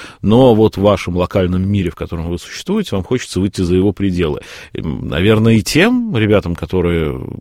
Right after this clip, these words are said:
приходят в храм и что-то ищут, тоже они хотят выйти за пределы своего мира и узнать что-то другое.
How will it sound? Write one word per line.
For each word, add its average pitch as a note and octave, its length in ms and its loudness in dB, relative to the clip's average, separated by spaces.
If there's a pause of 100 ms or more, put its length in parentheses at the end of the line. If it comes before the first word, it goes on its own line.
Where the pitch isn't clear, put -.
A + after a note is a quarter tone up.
(120)
приходят F#2+ 460 0
в - 160 -16
храм G#2+ 340 2
и - 40 -2
что-то F#2 260 -6
ищут, G#2+ 320 -2 (300)
тоже C#3+ 340 6
они F#2 500 2 (140)
хотят F2+ 320 -2
выйти F#2 220 -2
за E2+ 140 -2
пределы F2+ 340 0
своего F2+ 400 0
мира F#2+ 400 2
и C#2+ 200 -2
узнать F2 320 -2
что-то E2+ 220 -6
другое. G2 420 2